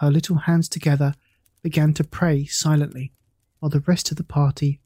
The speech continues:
looked on in wonder at the terrible tragedy whose secret was now disclosed to them. Hello!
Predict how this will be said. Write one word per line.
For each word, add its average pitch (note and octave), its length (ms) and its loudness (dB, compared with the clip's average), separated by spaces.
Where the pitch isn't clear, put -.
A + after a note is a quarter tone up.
looked D#3+ 300 -2
on D#3 80 4
in D3+ 180 6
wonder D3+ 440 2
at D3+ 100 -20
the C#3 80 -4
terrible C#3+ 460 0
tragedy C#3 560 -2
whose C#3+ 140 -4
secret E3 500 -4
was F3+ 160 -2
now C#3 180 4
disclosed - 540 -4
to D3 180 2
them. B2+ 220 -2
Hello! F3 340 2